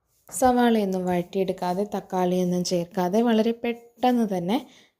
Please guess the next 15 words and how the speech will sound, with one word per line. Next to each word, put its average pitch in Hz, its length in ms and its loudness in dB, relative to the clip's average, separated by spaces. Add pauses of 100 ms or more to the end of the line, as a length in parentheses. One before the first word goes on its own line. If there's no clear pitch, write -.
(100)
നമുക്ക് 185 320 -4 (220)
ചിക്കൻ 196 320 -6
കറി 180 180 0 (100)
റെഡിയാക്കിയെടുക്കാം. 170 800 -2 (540)
ഈ 294 140 -8
ചിക്കൻ 208 320 -2
കറി 196 180 2 (100)
പൊറോട്ടയുടെയും 202 800 0 (140)
നെയ്ച്ചോറിൻ്റെയും 180 800 -2 (180)
ചപ്പാത്തിയുടെയൊക്കെ 185 680 -2 (100)
കൂടെ 175 240 -4
നല്ല 180 240 -2
ബെസ്റ്റ് - 500 -6
കോമ്പിനേഷനാണ് 175 800 -4
കേട്ടോ. 170 260 -6